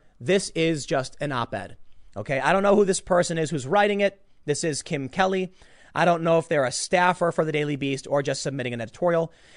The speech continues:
And so, to be fair, okay, fine. They want to publish this, fine, but there's gotta be some hard limits, man. Look, Tom Cotton wrote an op-ed for the New York Times. In it, he, he posted a,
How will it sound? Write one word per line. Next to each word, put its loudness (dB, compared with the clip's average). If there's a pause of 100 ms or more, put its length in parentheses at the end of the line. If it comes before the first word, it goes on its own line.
And 0
so, 4
to -8
be -2
fair, -2
okay, -2
fine. -8 (560)
They -6
want 2
to 2
publish 0
this, 0
fine, -2
but -6
there's 0
gotta -2
be -6
some -6
hard -2
limits, -12
man. -14
Look, -6 (560)
Tom 2
Cotton 0
wrote 2
an -2
op-ed -2
for -8
the -8
New -6
York -6
Times. -12
In 2
it, -2 (460)
he, -4 (160)
he -2
posted 0 (380)
a, -6